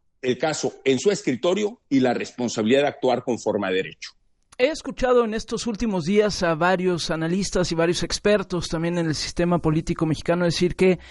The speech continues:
Speaker 2: estaríamos an-, en la antesala de la desaparición gradual del pri. ¿Coincides en eso, Enrique?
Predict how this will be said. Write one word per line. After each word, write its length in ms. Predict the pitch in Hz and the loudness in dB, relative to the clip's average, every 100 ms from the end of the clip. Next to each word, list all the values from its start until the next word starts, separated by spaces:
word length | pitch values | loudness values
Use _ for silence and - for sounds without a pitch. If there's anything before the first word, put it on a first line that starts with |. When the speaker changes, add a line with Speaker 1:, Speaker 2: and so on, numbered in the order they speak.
| - - | -20 -12
Speaker 2:
estaríamos 720 | - - 175 196 202 101 - | -4 0 4 4 4 0 -2
an-, 260 | 165 165 165 | -2 -4 -2
en 180 | 165 170 | -2 2
la 80 | 165 | 2
antesala 640 | 160 165 - 185 190 185 | 2 -2 2 4 6 4
de 240 | 160 175 180 | 4 2 2
la 140 | 175 | 2
desaparición 1080 | 156 - 151 160 151 - 190 185 185 180 - | 0 -2 -2 -2 -2 0 2 2 2 -4 -6
gradual 680 | 165 170 160 170 175 175 - | -2 0 2 4 4 2 -2
del 300 | 165 156 160 | -4 0 0
pri. 320 | - 170 151 - - - | 2 2 2 -4 -20 -14
¿Coincides 480 | - 233 - 294 302 | 0 0 2 -4 -4
en 120 | 233 | -6
eso, 300 | 175 - 233 240 | -6 -2 -2 -2
Enrique? 400 | 190 185 226 | -4 -4 -4